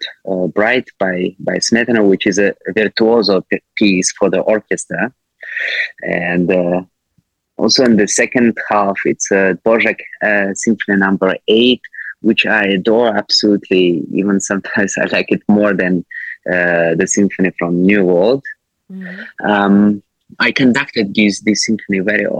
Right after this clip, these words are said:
Speaker 1: a lot of time, and I really always, always find something, something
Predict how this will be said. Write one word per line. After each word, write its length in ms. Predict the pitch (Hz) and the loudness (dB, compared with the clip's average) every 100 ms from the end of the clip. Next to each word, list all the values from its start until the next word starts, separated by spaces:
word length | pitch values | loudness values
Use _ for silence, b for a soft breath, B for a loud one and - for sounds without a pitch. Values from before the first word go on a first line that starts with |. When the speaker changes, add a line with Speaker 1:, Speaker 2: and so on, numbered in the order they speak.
| - 90 90 - 78 - - - - | -4 -6 -8 -14 -14 -8 -4 -4 -2
Speaker 1:
a 20 | 135 | -2
lot 180 | 127 | 0
of 180 | 113 - | -2 -6
time, 380 | - 92 85 90 - | -6 -6 -6 -10 -4
and 200 | 98 95 - - B B - | 0 0 -4 -16 B B -4
I 40 | 98 | 0
really 500 | 107 123 113 110 101 | 4 4 4 4 2
always, 760 | - 117 110 104 - - - _ _ | 0 2 2 2 0 -2 -4 _ _
always 360 | - 113 113 - | -8 -2 -2 -2
find 340 | - 104 104 | -2 0 2
something, 540 | - 98 95 98 95 95 | 0 -2 -2 0 -2 -2
something 440 | - 104 - 98 | -4 -4 -2 -2